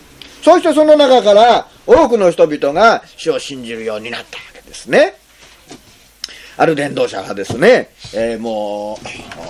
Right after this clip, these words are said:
あそこの町の人はもうどうしてもイエス様を信じない。ね。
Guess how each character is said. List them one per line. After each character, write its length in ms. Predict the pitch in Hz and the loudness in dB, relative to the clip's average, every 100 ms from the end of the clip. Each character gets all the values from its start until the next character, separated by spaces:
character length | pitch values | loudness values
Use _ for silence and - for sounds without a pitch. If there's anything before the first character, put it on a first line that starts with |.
| 76 73 76 78 | -16 -16 -14 -14
あ 120 | 90 | -14
そ 120 | - | -12
こ 80 | 135 | -8
の 100 | 120 | -6
町 300 | 117 123 117 | -6 -6 -10
の 80 | 113 | -10
人 220 | - 110 | -8 -6
は 160 | 107 120 | -6 -6
も 180 | 113 | -8
う 60 | 117 | -6
ど 260 | - 311 - | -6 -6 -8
う 40 | |
し 100 | - | -12
て 80 | 392 | -10
も 100 | 415 | -4
イ 40 | 285 | -2
エ 80 | |
ス 120 | 226 190 | -2 -6
様 160 | 175 | -10
を 60 | 147 | -10
信 220 | 127 101 | -12 -16
じ 100 | 87 | -16
な 60 | - | -18
い。 20 | - - _ _ - - | -18 -20 _ _ -20 -4
ね。 220 | 226 | -2